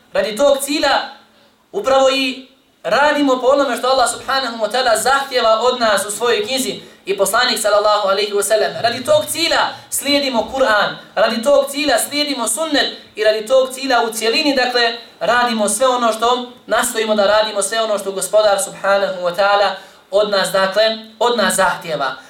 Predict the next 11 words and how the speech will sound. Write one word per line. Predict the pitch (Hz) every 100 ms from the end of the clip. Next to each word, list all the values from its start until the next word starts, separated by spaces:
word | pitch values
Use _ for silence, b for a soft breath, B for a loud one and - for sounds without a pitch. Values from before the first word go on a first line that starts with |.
| B B B _ _ _ _
Pa | 269 294 285
ako | 262
želiš | 254 302 285 - - - _
da | 190 214
stigneš, | 220 302 240 208
kaže | 214 226 220
Ibn | 214
Qayyim, | 214 247 247 202
do | 175 208 202 -
ovoga | 247 269 254 226 196
cilja, | 277 294 285 254